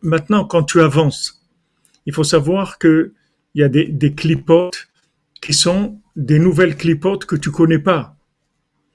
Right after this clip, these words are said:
Donc maintenant, il faut que, que quand tu avances, tu avances avec les capacités que tu as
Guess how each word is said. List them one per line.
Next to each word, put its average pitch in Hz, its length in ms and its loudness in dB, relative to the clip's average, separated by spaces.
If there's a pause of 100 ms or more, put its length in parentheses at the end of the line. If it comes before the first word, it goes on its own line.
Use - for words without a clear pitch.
(1120)
Donc 156 420 -4
maintenant, 156 380 0
il 190 80 0
faut 165 400 -2
que, - 80 -2
que 170 260 -4
quand 156 260 0
tu 165 140 2
avances, 208 460 -2 (240)
tu - 140 -2
avances 196 360 0 (100)
avec 185 380 0 (380)
les 147 140 -4
capacités 185 680 -2
que 185 100 -4
tu 160 260 2
as 214 200 0